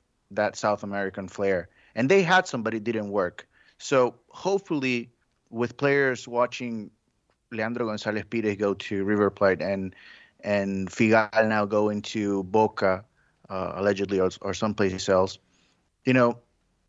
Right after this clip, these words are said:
this tells you that Inter Miami can provide that opportunity for young players. So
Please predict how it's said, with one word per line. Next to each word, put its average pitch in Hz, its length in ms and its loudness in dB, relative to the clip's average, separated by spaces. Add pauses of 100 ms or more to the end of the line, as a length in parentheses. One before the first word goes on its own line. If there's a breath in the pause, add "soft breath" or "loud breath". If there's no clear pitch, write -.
this 156 340 2
tells 156 320 0
you 117 380 -2
that 107 240 -2
Inter 120 280 -6
Miami 107 420 -2
can 127 200 -4
provide 104 360 0
that 98 120 0
opportunity 95 640 -4
for 95 180 -4
young 92 220 -2
players. 85 380 -4
So 101 260 4